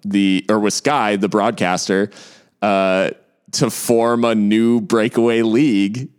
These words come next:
that would take all of the best teams away from the Eng-, from the Football League, um, and basically drain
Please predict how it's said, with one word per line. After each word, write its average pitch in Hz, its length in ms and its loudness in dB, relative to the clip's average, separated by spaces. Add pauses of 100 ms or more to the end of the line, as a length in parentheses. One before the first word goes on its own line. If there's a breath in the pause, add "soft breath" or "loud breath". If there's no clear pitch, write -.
that 113 480 -2
would 110 220 0
take 113 280 -2 (100)
all 123 300 0
of 120 100 -2
the 113 80 0
best 110 280 -2
teams 113 380 0
away 101 420 0
from 104 280 0
the 95 100 0
Eng-, 101 220 -2 (160)
from 113 260 0
the 110 80 2
Football 117 380 0
League, 76 340 -4 (440 loud breath)
um, 90 640 0 (100)
and 107 180 -2
basically 110 400 0
drain 110 680 0